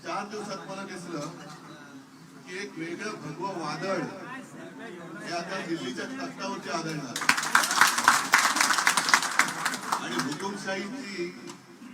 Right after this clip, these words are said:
तिरफाड करणार आहे. काही जणांच्या मनात अजून एक प्रश्न आहे की इंडिया आघाडी आहे, हे आहे, ते आहे, महाविकास आघाडी आहे, पण पर्याय कुठे?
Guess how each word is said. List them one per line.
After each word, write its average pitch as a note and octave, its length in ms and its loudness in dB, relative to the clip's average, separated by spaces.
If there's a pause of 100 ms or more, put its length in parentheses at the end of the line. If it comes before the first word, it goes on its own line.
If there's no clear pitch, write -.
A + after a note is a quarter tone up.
तिरफाड F3+ 360 -4
करणार D3+ 340 -8
आहे. - 140 -14 (1800)
काही F#3+ 220 -4
जणांच्या G3+ 380 -2
मनात F#3+ 340 -6
अजून F3 240 -6
एक G3+ 120 -8
प्रश्न F3 280 -8
आहे D3 300 -4 (1300)
की E3 120 -4
इंडिया D#3+ 360 -2
आघाडी F3+ 340 -2
आहे, F3 240 -4 (280)
हे E3 180 -10
आहे, E3+ 260 -8 (140)
ते F3 160 -8
आहे, E3+ 340 -8
महाविकास E3 580 -10 (280)
आघाडी E3 300 -4
आहे, E3 240 -6 (920)
पण F#3 220 -10
पर्याय F#3+ 300 -4
कुठे? E3+ 360 -10